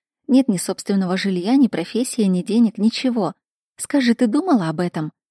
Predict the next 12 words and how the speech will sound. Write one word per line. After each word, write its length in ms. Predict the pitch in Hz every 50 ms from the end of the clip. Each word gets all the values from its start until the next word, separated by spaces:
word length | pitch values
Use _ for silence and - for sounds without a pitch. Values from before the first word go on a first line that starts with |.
| _ _ _ _ _ _ _ _ _ _ _ _ _ _ _ _ _
Да 160 | - 220 202 247
какая 400 | - 269 262 - - 262 247 233
теперь 440 | - - - 233 - 269 269 277
разница, 560 | 277 269 262 226 190 - 185 180 - - - 226
о 60 | 220
чём 240 | - - - 214 202
я 140 | 202 220
думала? 460 | 226 208 226 196 175 165 160 156 151 - _ _ _ _ _ _ _ _ _ _ _ _ _ _ _ _ _ _ _ _ -
Правильно, 580 | - 359 311 277 247 226 247 247 247 269 269 - _ _ _ _ _ _ _ -
теперь 480 | - - 302 262 - 240 240 269 302
разницы 520 | 302 285 247 240 233 247 254 254 - - 294
нет. 360 | 294 254 226 208 226 240 -